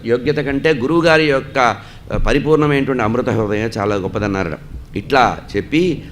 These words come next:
ఒక మాట అన్నారట. ఈ సందర్భంగా భక్త మహాశయులందరికీ ఒక మాట చెప్తున్నాను, ఆస్తికులకి. గురువుగారు మహాసన్నిధానం వారు ఏ మార్గంలో వెళ్ళారో ఆ మార్గంలో తప్పకుండా వెళ్ళాలి.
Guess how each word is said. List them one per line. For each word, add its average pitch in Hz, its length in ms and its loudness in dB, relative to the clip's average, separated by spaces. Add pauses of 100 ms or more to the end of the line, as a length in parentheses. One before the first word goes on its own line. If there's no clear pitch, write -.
ఒక 110 120 -4
మాట 123 280 0
అన్నారట. 120 720 -4
ఈ 117 60 -2
సందర్భంగా 135 640 -2
భక్త - 280 -6
మహాశయులందరికీ 123 760 -2
ఒక 98 120 -2
మాట 107 280 -2
చెప్తున్నాను, 117 440 -2
ఆస్తికులకి. 120 760 -4 (540)
గురువుగారు 156 540 2
మహాసన్నిధానం 143 800 2
వారు 139 180 2
ఏ 135 160 2
మార్గంలో 127 540 0
వెళ్ళారో 110 560 0
ఆ 107 100 -2
మార్గంలో 135 580 -2
తప్పకుండా 123 540 -6
వెళ్ళాలి. 92 440 -4